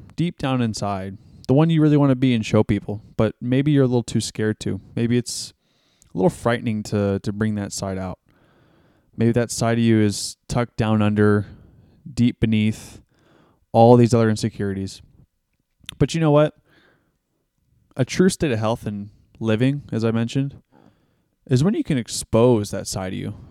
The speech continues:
And you can be proud of that side of you, and it can share everybody around you. That's the most important part, right? You wanna be your true self. So, unfortunately, we're so bogged down by the self-hatred, by our body issues that are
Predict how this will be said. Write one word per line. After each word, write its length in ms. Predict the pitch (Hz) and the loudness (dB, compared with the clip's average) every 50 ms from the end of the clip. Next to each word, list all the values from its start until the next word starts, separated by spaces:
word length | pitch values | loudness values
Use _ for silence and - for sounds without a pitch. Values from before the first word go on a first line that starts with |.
| - - _ | -20 -20 _
And 80 | - 117 | -6 -6
you 60 | 127 | -4
can 180 | - 156 143 123 | -4 -6 -4 0
be 140 | 117 113 101 _ _ _ | -2 -2 -2 _ _ _
proud 400 | - - - 104 117 151 185 160 | -10 -8 -6 -4 0 2 2 2
of 80 | 117 98 | 2 0
that 160 | 98 90 - | -2 -6 -6
side 220 | - - 104 92 90 | -6 -6 -4 -4 -4
of 100 | 92 95 | -4 -4
you, 60 | 95 | -2
and 100 | 98 110 | -2 -2
it 60 | 123 | 0
can 140 | - 131 110 | -2 -4 -4
share 300 | - - - - 165 196 | -4 -4 -2 0 2 2
everybody 520 | 170 117 107 101 101 98 98 98 98 98 - - | 2 0 0 0 0 0 0 -2 -2 -4 -6 -8
around 440 | 95 101 101 107 131 170 202 175 123 | -8 -6 -4 -2 -2 0 0 0 0
you. 220 | 101 101 98 104 _ _ _ _ _ _ _ _ _ _ _ _ _ _ _ _ - _ _ _ _ - _ - - _ _ | -2 -4 -4 -6 _ _ _ _ _ _ _ _ _ _ _ _ _ _ _ _ -20 _ _ _ _ -20 _ -20 -20 _ _
That's 240 | 156 170 196 - - | -6 -6 -6 -2 0
the 80 | 240 | 2
most 220 | 220 208 202 - - | 4 4 4 2 0
important 420 | 143 - - 160 - 262 240 - | -2 0 0 0 0 -2 -4 -4
part, 320 | - - - 131 - - _ - - - - - - - - | -4 -2 -2 -2 -4 -8 _ -20 -20 -20 -20 -20 -20 -14 -8
right? 200 | 110 117 143 156 | -6 -6 -6 -4
You 120 | 170 156 | -2 -2
wanna 120 | 165 190 196 | 0 0 0
be 100 | 185 175 | 2 2
your 100 | 160 131 | 2 2
true 240 | - - - 156 | 2 2 0 0
self. 440 | 160 - - - - - - - - | 0 -2 -6 -8 -8 -8 -10 -12 -16
So, 340 | - - 117 113 113 110 113 _ _ _ _ _ _ _ _ _ _ _ _ _ _ _ _ | -6 -4 0 0 0 -2 -4 _ _ _ _ _ _ _ _ _ _ _ _ _ _ _ _
unfortunately, 540 | - 139 123 - 165 185 214 - - 185 170 | -10 -10 -4 -2 0 0 0 -2 -4 -8 -6
we're 140 | 147 131 131 | -4 -6 -6
so 240 | - - 139 170 151 | -4 -2 -2 -2 -2
bogged 400 | 117 110 117 120 143 139 123 - | -2 -2 -4 -2 -2 -6 -6 -8
down 480 | - 110 117 135 139 120 101 98 101 | -8 -6 -4 -4 -4 -4 -6 -8 -10
by 160 | 98 107 110 107 | -8 -6 -4 -4
the 100 | 107 107 | -4 -6
self-hatred, 760 | - - 123 113 110 - 120 123 123 - - 113 104 98 | -4 -4 -4 -4 -4 -6 -6 -6 -6 -6 -8 -10 -10 -8
by 100 | - 104 | -6 -6
our 180 | 107 107 107 107 | -4 -4 -6 -6
body 420 | - _ 101 110 120 131 120 110 | -6 _ -4 -4 -4 -4 -2 -4
issues 480 | 104 98 - - 101 98 95 98 98 - - _ _ _ _ _ _ _ | -4 -6 -8 -10 -10 -10 -10 -10 -14 -18 -20 _ _ _ _ _ _ _
that 160 | _ 120 120 113 | _ -12 -10 -10
are 140 | 113 - | -10 -10